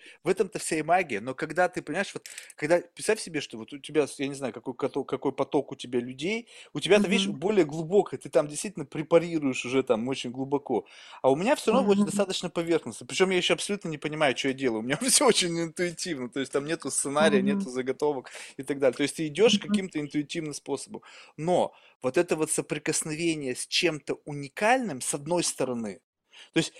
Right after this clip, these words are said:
Speaker 1: абсолютно уникальное имеется в виду, вот ты сказал, ты, я более эмоциональна, ты менее эци-,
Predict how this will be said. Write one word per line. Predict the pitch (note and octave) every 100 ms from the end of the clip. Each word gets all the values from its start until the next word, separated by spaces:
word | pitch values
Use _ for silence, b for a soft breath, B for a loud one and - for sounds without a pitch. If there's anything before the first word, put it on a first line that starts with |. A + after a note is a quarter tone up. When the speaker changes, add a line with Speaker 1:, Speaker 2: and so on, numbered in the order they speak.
| B
Speaker 1:
абсолютно | C#3 - E3+ B3 - G3+ -
уникальное | D#3 D#3+ - F#3+ G3 F#3+ F3+ D3
имеется | D3+ F3 E3+ -
в | D3+
виду, | C#3+
вот | C3
ты | C#3+
сказал, | - A#2+ G#2
ты, | C3+ D3+
я | C3+ D3+ C#3
более | C3 C3 D#3 G3+ F#3
эмоциональна, | D#3 - C#3+ C#3 B2+
ты | A#2 C#3
менее | C#3+ C3 A2 G#2
эци-, | -